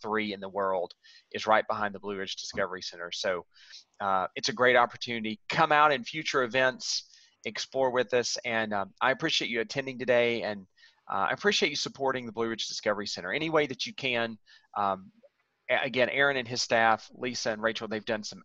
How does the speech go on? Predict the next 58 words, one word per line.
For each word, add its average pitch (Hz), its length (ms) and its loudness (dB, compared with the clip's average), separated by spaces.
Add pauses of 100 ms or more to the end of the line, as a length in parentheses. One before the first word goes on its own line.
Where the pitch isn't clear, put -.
absolutely 117 540 -2
incredible 98 380 -6
things. 98 360 -8
And 90 100 -12 (340)
with 120 160 2
our 127 140 8
support, 135 460 2
they're 113 100 -4
gonna 107 140 -6
keep 117 260 -8
doing 107 260 -6
some 92 320 -12 (140)
really 104 280 -4
awesome 92 320 0
things. 87 360 -12
And 76 100 -14 (540)
I've, 113 140 2 (120)
you 110 100 -14
know, 87 180 -6 (220)
I 123 60 4
get 127 120 0
to - 60 -4
see 139 140 -2
some 131 180 -2
of 110 60 -8
the 104 60 -6
plans. 113 460 0
The 101 100 -12
plans 110 320 -2
are 104 60 -8
pretty 98 220 -10
amazing. 87 420 -8
So 98 120 -4
help 151 220 4
'em 135 100 0
out 113 220 6
the 113 60 -14
best 104 320 0
that - 160 -10
you 104 80 -16
can. 95 320 -8
And, 90 60 -12 (420)
um, 113 260 4
my 170 280 6
email, 196 640 6
and - 200 -6
which, - 400 -2
let's - 120 -6
see 135 120 -6
if 127 80 -8
I 127 80 0
can 113 120 -12
get 123 120 -16
this - 120 -10
out 113 180 4
to - 120 -8
you, 120 160 -6
is, 117 380 0